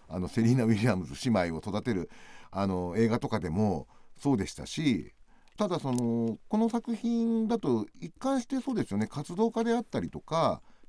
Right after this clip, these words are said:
教師であったりとか、非常に、その、家庭を守る母親、妻というポジションだけではなく、全体的に、まあ、それは、その、強調してるんじゃなくて、おそらく現実はそうであっ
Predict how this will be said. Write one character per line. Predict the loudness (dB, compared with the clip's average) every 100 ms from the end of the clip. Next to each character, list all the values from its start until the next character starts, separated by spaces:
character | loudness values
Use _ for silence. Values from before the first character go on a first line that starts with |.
| -6
教 | -4 -4
師 | -4
で | -4
あ |
っ | -6
た | -8
り | -10
と | -12
か、 | -10 -6 -6 -6 -14 -20 -20
非 | -8
常 | -2 0
に、 | 0
そ | -2
の、 | -2 -4
家 | -6 -4 -2
庭 | 0
を |
守 | 0 2
る | 0
母 | -2 -2 -2
親、 | 0 2 0 -2 -4
妻 | 0 0
と | 0 -2
い |
う | 0
ポ | -2
ジ |
シ | -2
ョ | -2
ン |
だ | 0
け | -2
で | -2
は | -4
な | -4 -6
く、 | -2 0 0 -2 -12 -20 -20 -10
全 | -2 0
体 | 0 -2
的 | 0
に、 | -2 0
ま | 0
あ、 | 0 -4 -18 -20 -18 -2
そ | 4
れ |
は、 | 4
そ | 4
の、 | -2 -4 -16 -6
強 | 0 0
調 | 0 -2
し |
て | -2
る | -4
ん | -4 -6 -6
じ | -6
ゃ |
な | -4
く | -2
て、 | -2 -2 -6
お | -6
そ | 0
ら | 0
く | 0
現 | -2 -2
実 | -4 -6
は |
そ | -2 0
う | 0
で |
あ |
っ | 0